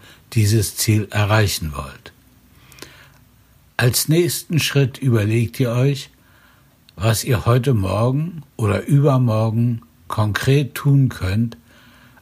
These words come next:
als einen konkreten Schritt in Richtung auf dieses Ziel zu. Das muss nichts Großes sein. Es kann ein Telefonat sein oder ihr besorgt euch die Kontaktdaten einer Person oder Institution,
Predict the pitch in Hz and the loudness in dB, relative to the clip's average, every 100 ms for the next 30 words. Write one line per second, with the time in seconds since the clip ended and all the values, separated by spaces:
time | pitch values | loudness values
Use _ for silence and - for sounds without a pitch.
0 | _ 110 107 - 113 110 101 - 101 98 | _ -2 -2 -2 0 0 0 -2 -4 -2
1 | 113 143 160 - 160 - 131 123 - 107 | 0 0 0 -4 -4 0 0 0 -2 -2
2 | 95 110 120 - 123 123 127 107 98 - | 0 2 0 0 0 0 0 -2 -4 0
3 | 117 107 113 - - - 110 107 - - | 0 2 0 -4 -6 0 0 0 -2 0
4 | 143 85 73 _ _ _ _ - - _ | 0 -2 -6 _ _ _ _ -20 -20 _
5 | _ _ - 117 - 135 165 151 - 160 | _ _ -2 0 2 4 4 0 2 2
6 | 160 - - - 202 208 - 113 - 80 | 2 -2 -6 -4 -4 -4 -2 -4 -2 -4
7 | 76 76 - _ - _ _ _ - 101 | -6 -10 -16 _ -20 _ _ _ -2 -2
8 | - 113 110 98 113 110 95 101 98 107 | 0 0 0 0 0 0 0 -2 0 2
9 | 135 - - 135 143 151 - _ _ - | 0 0 0 2 0 -2 -8 _ _ -2
10 | 123 110 104 135 113 92 - 104 92 87 | 0 2 0 0 0 0 -4 0 0 0
11 | 107 120 - - 117 - 101 - 90 85 | 2 0 -2 0 0 0 -4 -2 -4 -2
12 | - 117 - - 117 110 127 92 90 87 | 0 -2 0 0 2 2 0 0 -2 -2
13 | - 90 78 113 120 156 92 87 87 110 | -2 -4 -2 0 0 0 -2 -4 0 2
14 | 107 - 101 - 80 - 110 120 131 | 2 0 -2 -4 -6 -2 2 4 2